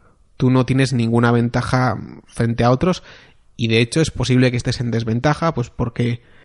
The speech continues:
porque quizás haya otras instituciones que tienen más acceso a datos que tú.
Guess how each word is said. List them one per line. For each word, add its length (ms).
porque 220
quizás 560
haya 240
otras 260
instituciones 640
que 80
tienen 340
más 360
acceso 420
a 60
datos 380
que 120
tú. 160